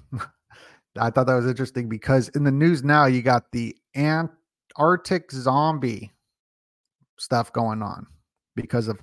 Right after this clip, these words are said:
the climate changing. And this is all in movies. We'll see this in movie like The Tomorrow War, connected with aliens and the weather changing, which brings the aliens out. And that's what this movie is about.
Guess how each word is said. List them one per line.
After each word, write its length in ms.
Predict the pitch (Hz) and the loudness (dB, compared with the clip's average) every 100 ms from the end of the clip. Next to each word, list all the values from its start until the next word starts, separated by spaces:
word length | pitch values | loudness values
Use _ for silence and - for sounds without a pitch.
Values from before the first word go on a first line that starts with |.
| _ - | _ -12
the 100 | 101 | -12
climate 600 | - 131 135 120 107 - _ _ | -6 -2 -2 -2 -6 -14 _ _
changing. 560 | - 120 110 101 - - _ _ | -6 -6 -6 -10 -18 -20 _ _
And 120 | 127 | -4
this 140 | 143 151 | -2 -2
is 120 | 131 | -2
all 340 | - 147 147 127 | 2 2 4 2
in 200 | 131 117 | -2 0
movies. 480 | 127 113 - 110 | 0 0 -6 -14
We'll 140 | 104 107 | -10 -8
see 200 | - 135 | -4 0
this 220 | 123 - | 0 -2
in 60 | 110 | -2
movie 260 | 120 113 | 0 0
like 200 | 110 107 | -2 -4
The 80 | 110 | -8
Tomorrow 440 | - 113 123 123 | -6 2 6 6
War, 460 | 117 120 120 120 113 _ _ _ | 6 4 4 2 -2 _ _ _
connected 400 | - 120 113 117 | -4 -4 -2 -2
with 180 | 110 - | -2 0
aliens 760 | 127 135 139 139 143 156 - - _ _ _ _ _ _ _ _ _ _ _ _ _ _ _ _ | 4 6 6 4 2 -2 -10 -20 _ _ _ _ _ _ _ _ _ _ _ _ _ _ _ _
and 180 | 127 123 | -4 -2
the 60 | 120 | 0
weather 360 | 117 117 120 | 0 0 0
changing, 600 | 113 123 117 113 113 117 - _ _ _ | 0 0 0 0 -2 -4 -10 _ _ _
which 200 | 110 113 - | -12 -12 -10
brings 320 | 117 113 117 | -6 -6 -6
the 160 | - - | -8 -10
aliens 480 | 110 113 110 104 107 | -10 -8 -10 -14 -12
out. 260 | 104 67 - _ _ _ _ _ _ _ _ _ _ _ _ | -12 -12 -16 _ _ _ _ _ _ _ _ _ _ _ _
And 200 | 117 113 | -4 -2
that's 220 | 113 120 117 | -2 -2 -2
what 140 | 107 | -4
this 200 | 110 - | -4 -6
movie 260 | 107 101 - | -8 -8 -12
is 100 | - | -10
about. 320 | - - | -8 -10